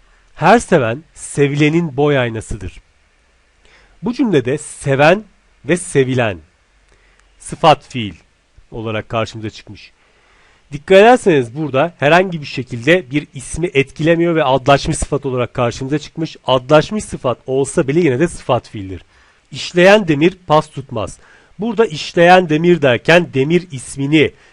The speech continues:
niteleyen bir sıfat olarak karşımıza çıkmış. İşleyen yine an, enle yapılmış bir sıfat fiildir. Yani ortaçtır.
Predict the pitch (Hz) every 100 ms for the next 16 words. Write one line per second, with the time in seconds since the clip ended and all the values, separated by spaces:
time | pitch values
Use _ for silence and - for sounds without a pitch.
0 | _ 113 - 135 127 143 151 135 - -
1 | 147 143 127 120 - 123 113 - 117 107
2 | - 160 165 - _ _ _ 123 - -
3 | 131 131 151 - 120 117 117 117 131 123
4 | 127 113 - 110 147 - - 160 165 _
5 | - - - 123 - 113 98 85 82 -
6 | - 98 123 117 98 110 98 - 98